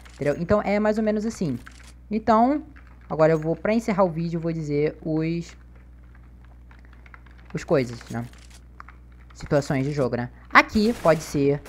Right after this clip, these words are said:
uns sete ou oito tiros de voltar, mas se tiver aqui é completo mesmo, faz um recoil completo. Entendeu? Se o cara tiver aqui, também faz uns sete, oito tiros. Também pode fazer um recoil completo.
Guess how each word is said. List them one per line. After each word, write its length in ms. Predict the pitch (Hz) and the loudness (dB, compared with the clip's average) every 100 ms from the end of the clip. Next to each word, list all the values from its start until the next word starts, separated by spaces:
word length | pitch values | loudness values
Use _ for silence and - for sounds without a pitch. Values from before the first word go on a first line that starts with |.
| - - - - | -16 -16 -16 -6
uns 180 | 143 143 | -4 -4
sete 420 | - 160 156 156 | 0 4 4 4
ou 60 | 151 | 2
oito 180 | 143 139 | 2 -2
tiros 460 | - 131 135 139 135 - - - - | -4 -2 0 -2 -8 -16 -20 -20 -14
de 80 | 143 | -8
voltar, 560 | 139 143 - 131 156 196 - - - | -2 -2 0 2 2 -2 -10 -16 -4
mas 400 | 160 156 160 165 | 2 2 2 -2
se 320 | - - 165 | -10 -10 -2
tiver 160 | 165 | 4
aqui 380 | 160 - 160 165 | 4 4 0 2
é 400 | 160 151 151 156 151 | 4 6 6 4 0
completo 400 | 165 160 147 147 | -4 0 0 0
mesmo, 260 | 143 117 117 | -4 -4 -6
faz 220 | - 117 | -8 -8
um 40 | |
recoil 340 | 123 127 120 120 | -8 -6 -6 -4
completo. 500 | 135 135 127 135 - - - - - - - | -6 -4 -2 -4 -8 -20 -20 -20 -20 -20 -16
Entendeu? 260 | - 139 123 | -6 -2 -2
Se 100 | - | -4
o 40 | |
cara 180 | 131 123 | -4 -4
tiver 200 | 127 123 | -4 -4
aqui, 280 | - - 131 | -4 -8 -6
também 240 | 127 123 | -4 -4
faz 220 | 131 120 | -2 -2
uns 100 | 120 | -4
sete, 240 | - 120 123 | -4 -4 -4
oito 160 | - | -10
tiros. 380 | - 127 139 147 - - - - - - - - - | -12 -8 -6 -6 -10 -18 -16 -16 -16 -18 -20 -20 -12
Também 200 | 131 123 | -6 -2
pode 180 | 123 120 | 0 0
fazer 160 | 127 | -2
um 40 | 123 | -4
recoil 200 | 117 117 | -6 -8
completo. 540 | 120 123 139 151 156 | -6 2 2 2 -2